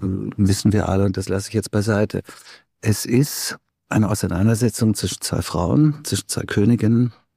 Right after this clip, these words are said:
zwei Frauen im sechzehnten Jahrhundert. Und dem Komponisten in dieser Oper geht es um eine entscheidende Sache und das sind die letzten Stunden des Lebens von Maria Stuart vor ihrer Hinrichtung.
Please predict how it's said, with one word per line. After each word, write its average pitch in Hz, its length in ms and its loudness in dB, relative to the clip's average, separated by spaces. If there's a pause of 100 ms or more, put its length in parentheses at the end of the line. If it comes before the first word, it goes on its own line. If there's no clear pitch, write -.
(160)
zwei - 160 -8
Frauen 104 280 0
im 104 100 2
sechzehnten - 360 -2
Jahrhundert. 98 440 2 (640)
Und 117 440 2 (180)
dem 107 100 4
Komponisten 110 640 4
in 87 100 2
dieser 95 220 0
Oper 95 220 0
geht 110 260 2
es - 380 -4 (160)
um 104 260 2
eine 117 380 2
entscheidende 98 500 0
Sache 95 260 0
und 98 60 4
das 95 140 -2
sind 90 100 -6
die 85 100 -2
letzten 92 540 0 (140)
Stunden 98 560 0
des 87 180 -2
Lebens 85 300 0
von 85 160 -2
Maria 85 260 -4
Stuart - 560 -6 (240)
vor 101 240 -2
ihrer 87 240 0
Hinrichtung. 87 680 -4